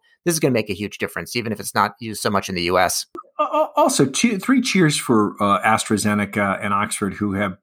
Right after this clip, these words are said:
Speaker 2: developed this and said they will distribute it at cost. And even though I'm very impressed with Pfizer and Moderna, let's be clear that these vaccine announcements on Monday before the market opens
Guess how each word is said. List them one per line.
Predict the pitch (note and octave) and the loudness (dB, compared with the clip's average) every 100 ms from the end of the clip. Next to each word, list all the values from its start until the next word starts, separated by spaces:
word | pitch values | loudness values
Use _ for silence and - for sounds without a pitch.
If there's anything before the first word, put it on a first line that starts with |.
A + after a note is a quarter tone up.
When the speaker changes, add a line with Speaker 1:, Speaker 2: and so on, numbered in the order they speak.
| _ - | _ -8
Speaker 2:
developed | G#2 G2+ A#2+ F3 F3 | -2 2 4 4 2
this | G#2+ G2 - - - _ - | -2 -2 -2 -8 -20 _ -6
and | A#2 | 0
said | A#2+ A2 | 2 2
they | A2 | 4
will | G#2+ G#2+ G#2 | 4 2 0
distribute | F#2+ F#2+ - C3+ B2 G2+ | -2 -4 0 2 2 0
it | |
at | F#2+ - | -2 -2
cost. | - B2 F2+ - - - - _ _ | 0 2 2 -2 -8 -20 -20 _ _
And | B2+ A#2+ A#2 | -2 0 2
even | C#3 D3 C#3+ | 2 4 4
though | C3 A#2 | 4 4
I'm | A2 G#2 G2+ | 4 0 0
very | G#2 A#2+ | 2 4
impressed | A2+ G2 - C3 C3 - | 4 2 2 2 2 -2
with | G2+ - | -4 2
Pfizer | G#2+ G#2 G#2+ | 2 2 0
and | G2+ | 0
Moderna, | G2 G#2+ G#2 F#2+ - - _ | 2 2 0 -2 -6 -20 _
let's | C#3+ D#3+ | -2 -2
be | - A#2 | 0 -2
clear | - E3 D#3 G#2 | 0 0 2 2
that | G2+ G2 | 0 -2
these | G#2+ G#2 F#2+ - - - _ | -2 -2 -4 -8 -16 -20 _
vaccine | - A2+ C#3 - C3+ B2 | 0 0 0 0 4 4
announcements | A2 A2+ G#2 A2+ G#2 G#2+ | 6 4 2 0 0 2
on | G2+ | 4
Monday | G2+ A#2 A2 G2 G2 - | 4 4 2 -2 -6 -6
before | G2+ - A#2 | -6 -2 0
the | A2 | 2
market | G#2 G#2+ - F#2+ | 4 2 0 -2
opens | A2 A#2 F#2 E2 - | 0 0 -2 -8 -12